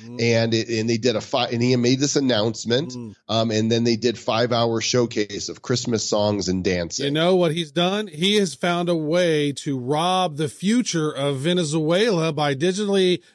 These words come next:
Speaker 1: by, by making, tokenizing their assets and making them digital assets,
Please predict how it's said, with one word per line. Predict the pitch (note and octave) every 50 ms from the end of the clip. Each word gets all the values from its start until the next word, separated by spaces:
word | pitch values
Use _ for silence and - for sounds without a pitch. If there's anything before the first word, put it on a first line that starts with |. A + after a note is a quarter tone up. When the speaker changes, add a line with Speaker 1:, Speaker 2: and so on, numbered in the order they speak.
| _ -
Speaker 1:
by, | D3+ D#3 D3 - C#3+
by | D3+ D#3 D#3 D3
making, | D3+ F3+ F#3+ - A3 G3+ D#3
tokenizing | - G3 G#3+ G#3+ A#3 G#3+ G3 F#3+ F#3+ F3 E3+ F#3+ F#3
their | F3+ F3 D#3
assets | D3 D3+ D3+ D3+ - - C#3 B2 A#2 A#2+ A#2 C3+
and | C3
making | C#3 D3 D#3+ D#3 F3
them | F3+ E3+ E3
digital | C#3 D#3 D3+ C#3 D#3+ E3 D3
assets, | C3+ B2+ B2+ A#2+ - - B2 A2+ A2+ -